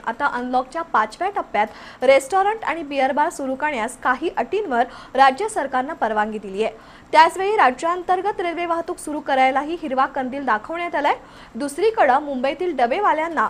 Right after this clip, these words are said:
लोकलमधील प्रवासासह अन्य काही सवलती दिल्या जाणार आहेत. त्याचवेळी ऑक्सिजन निर्मिती आणि वाहतुकीवर असलेले सर्व निर्बंध हटवण्यात आलेत.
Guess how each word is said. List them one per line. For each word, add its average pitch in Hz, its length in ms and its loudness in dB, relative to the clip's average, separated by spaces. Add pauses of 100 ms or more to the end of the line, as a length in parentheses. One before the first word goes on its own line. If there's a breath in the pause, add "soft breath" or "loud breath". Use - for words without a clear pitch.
लोकलमधील 381 680 0
प्रवासासह 302 800 2 (100)
अन्य 277 360 -4
काही 359 240 0
सवलती 294 420 -2
दिल्या 233 240 -2
जाणार 196 300 -8
आहेत. 220 120 -2 (520 loud breath)
त्याचवेळी 294 400 4
ऑक्सिजन 277 520 -2
निर्मिती 285 440 -6
आणि 339 180 -4
वाहतुकीवर 294 600 -2
असलेले 285 540 -2 (320 loud breath)
सर्व 339 240 6 (100)
निर्बंध 320 400 -2
हटवण्यात 240 560 -2
आलेत. 220 200 -2